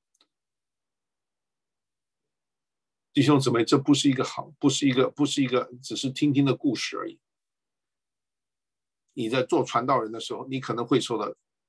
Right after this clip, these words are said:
财务上的限制，你可能会在这个，这个，这个团队里面，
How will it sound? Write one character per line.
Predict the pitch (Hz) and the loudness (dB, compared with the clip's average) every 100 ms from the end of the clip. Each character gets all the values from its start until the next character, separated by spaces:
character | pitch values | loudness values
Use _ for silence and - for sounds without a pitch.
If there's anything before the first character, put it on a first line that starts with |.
| _ | _
财 | - 123 | 0 4
务 | 139 | 4
上 | 131 110 | 4 2
的 | - | -2
限 | - - | -6 -6
制， | - - - _ _ _ _ _ - - | -8 -12 -16 _ _ _ _ _ -20 -2
你 | 143 | 2
可 | 139 123 | 4 4
能 | 131 | 4
会 | 139 | 4
在 | 139 127 113 _ _ _ _ _ _ _ - | 4 2 0 _ _ _ _ _ _ _ -6
这 | 135 | -4
个， | 117 107 | -2 -4
这 | 127 | -4
个， | 117 110 | -4 -4
这 | 120 117 | -4 -2
个 | 110 110 | -2 -4
团 | - - 139 | -2 2 4
队 | 143 | 4
里 | 107 | 2
面， | 110 113 | -4 -6